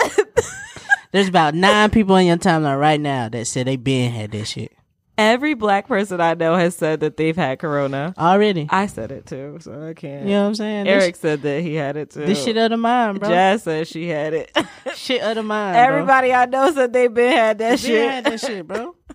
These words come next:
Speaker 2: Shit trash out here. This shit's fake.
Speaker 1: But the antibodies, I don't know what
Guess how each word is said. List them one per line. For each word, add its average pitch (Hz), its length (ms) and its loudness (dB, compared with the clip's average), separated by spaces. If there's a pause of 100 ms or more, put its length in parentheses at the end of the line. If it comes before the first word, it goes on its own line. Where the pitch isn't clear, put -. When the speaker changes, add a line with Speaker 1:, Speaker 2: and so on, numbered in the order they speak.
(200)
Speaker 2:
Shit 180 220 -6
trash 165 460 0
out 139 100 -2
here. 139 140 -4
This 180 160 -2
shit's 196 240 -6
fake. 156 320 -8 (480)
Speaker 1:
But 208 200 0
the 196 80 2
antibodies, 196 600 0
I 190 80 2
don't 208 160 -4
know 190 220 0
what 170 260 -4